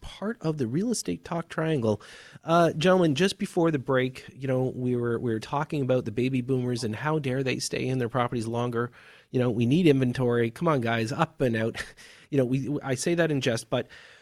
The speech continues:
truth be told, you know, inventory is an issue. But one of the things that, uh, Tim, that's making some headlines is the, the tactic of doing the, you know, uh,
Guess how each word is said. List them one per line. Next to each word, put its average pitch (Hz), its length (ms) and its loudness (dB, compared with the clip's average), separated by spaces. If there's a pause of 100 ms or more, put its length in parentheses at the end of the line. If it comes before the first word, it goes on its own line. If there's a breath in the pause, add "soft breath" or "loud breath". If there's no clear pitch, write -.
(100)
truth 262 180 0
be 220 120 0
told, 190 440 6
you 156 120 2
know, 147 180 2
inventory 156 560 2
is 143 380 0
an 135 180 -2
issue. 143 400 0
But 127 240 0
one 190 240 2
of 339 80 4
the 240 80 4
things 202 480 2
that, 156 400 2
uh, 139 140 4
Tim, 170 300 0
that's 143 260 0
making 180 240 -2
some 156 140 -4
headlines 143 680 0 (280 loud breath)
is 165 380 2
the, 151 220 0
the 143 160 -2
tactic 254 580 -4 (120)
of 165 440 2 (240)
doing 147 560 2
the, 113 500 -4
you 117 220 -4
know, 117 340 0 (120)
uh, 113 180 -6